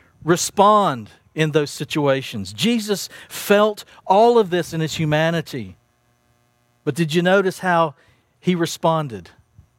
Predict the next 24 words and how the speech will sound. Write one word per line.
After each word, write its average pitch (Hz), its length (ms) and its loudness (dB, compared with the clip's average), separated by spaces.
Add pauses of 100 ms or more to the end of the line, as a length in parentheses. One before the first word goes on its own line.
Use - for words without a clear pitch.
(680)
When 123 160 -6
he 156 100 0
was 156 160 -2
wronged, 165 440 4
when 143 120 -6
he 156 160 0
was 151 220 -2
betrayed, 151 640 0
Christ 165 400 0
responded 156 720 -2 (480)
in 147 220 0
grace 156 720 -2 (1120)
and 160 320 0
with 147 320 -4
great 165 540 -2 (480)
blessing. 139 600 -2 (840)
When 170 120 2
it 185 40 2
was 180 100 -2
suggested 175 680 -2
to 151 320 -2 (160)
take 190 260 2
out 165 220 0
swords, 175 680 -2